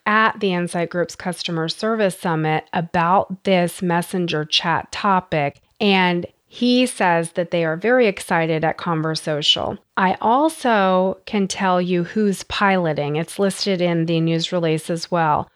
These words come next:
Three pilot companies are listed for Conversocial.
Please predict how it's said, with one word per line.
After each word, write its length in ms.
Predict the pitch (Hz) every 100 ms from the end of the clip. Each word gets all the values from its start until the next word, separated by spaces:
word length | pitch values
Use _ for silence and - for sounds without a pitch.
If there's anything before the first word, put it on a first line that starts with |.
| _
Three 600 | - 220 220 247 277 285
pilot 420 | - 214 196 185
companies 640 | - 180 175 170 160 165
are 440 | - 180 175 165 170
listed 540 | 180 165 - - 170 -
for 100 | 170
Conversocial. 880 | 175 160 165 160 160 151 - 160